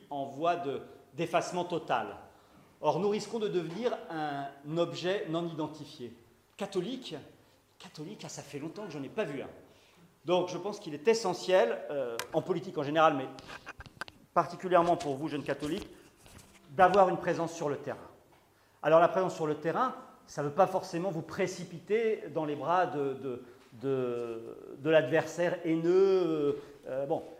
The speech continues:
ça peut commencer, vous le faites pour une part, déjà en parlant, en participant à des ac-, à des activités amies, euh, en essayant de catéchiser ou en tout cas de transmettre votre foi, votre ardeur, votre enthousiasme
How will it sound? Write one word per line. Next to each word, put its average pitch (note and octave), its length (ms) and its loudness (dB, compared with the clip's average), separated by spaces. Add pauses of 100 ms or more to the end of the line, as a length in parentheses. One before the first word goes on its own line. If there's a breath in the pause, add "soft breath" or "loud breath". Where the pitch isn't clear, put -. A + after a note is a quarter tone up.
ça - 140 -8
peut F#3 140 -6
commencer, F3 440 0
vous E3+ 140 -4
le B2+ 40 -6
faites D#3+ 240 -2
pour B2+ 140 -10
une C3 80 -8
part, G3 240 2
déjà D#3+ 240 0
en D3 60 0
parlant, D3+ 440 0
en G#3+ 40 0
participant D3 500 -6
à D#3+ 40 -4
des C3+ 140 -4
ac-, C#3 180 -2
à C3+ 100 -6
des B2+ 180 -8
activités B2+ 520 -8
amies, C#3+ 280 -4 (560 loud breath)
euh, B2 520 0
en C#3 120 -2
essayant D#3 400 0
de C#3+ 80 -4
catéchiser C#3+ 720 -6
ou B2+ 100 -6
en B2+ 40 -8
tout C3 140 -12
cas D3 180 0
de B2+ 100 -6 (140)
transmettre D#3+ 420 -4
votre C#3 260 -4
foi, G#3+ 400 0
votre B2+ 200 -10
ardeur, D3 440 0
votre C3 480 -8
enthousiasme D3 680 -2